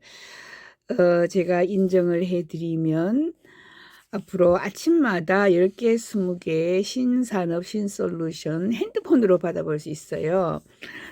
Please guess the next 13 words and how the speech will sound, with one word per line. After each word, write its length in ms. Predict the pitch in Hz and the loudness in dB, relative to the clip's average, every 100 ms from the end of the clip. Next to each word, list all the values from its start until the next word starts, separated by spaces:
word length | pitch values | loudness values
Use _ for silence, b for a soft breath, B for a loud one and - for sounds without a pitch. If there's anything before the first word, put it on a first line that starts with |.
| B | B
텔레그램 1000 | - 311 330 330 311 302 277 220 196 185 | -2 0 2 4 4 4 4 4 4 4
신문이라고 800 | 196 - 233 226 202 180 170 190 | 0 0 2 2 0 0 0 -2
제가 380 | 190 170 175 196 | -2 -4 -2 -4
지칭합니다. 1000 | 202 147 - 196 175 208 196 160 160 165 | -4 -8 -6 -4 -2 -2 -2 -2 0 2
여기는 680 | 165 165 165 190 247 170 - _ B B B B B B B B 208 | 2 0 0 2 2 0 -2 _ B B B B B B B B -2
약 160 | 185 - | -2 -2
천 400 | - - 320 330 | -12 -6 0 2
명의, 800 | 277 208 190 175 175 180 202 277 - - | 4 4 4 4 4 4 4 0 -6 4
<clears throat> 1900 | - - 240 - 190 _ _ _ _ _ _ _ _ _ _ _ _ _ _ | 10 10 8 2 -4 _ _ _ _ _ _ _ _ _ _ _ _ _ _
어, 640 | - 202 190 180 175 170 170 | 4 6 8 6 4 2 0
브이아이피, 880 | 185 190 196 190 180 156 165 233 262 B B 185 - 233 185 B B _ - | 6 8 8 4 0 -2 0 0 0 B B -10 -8 -12 -14 B B _ -12
국회의원, 960 | 185 - 180 180 175 175 175 175 170 | -8 0 2 4 2 0 -2 -2 -2
어디에 500 | 160 160 160 160 170 | -4 -2 -2 0 -2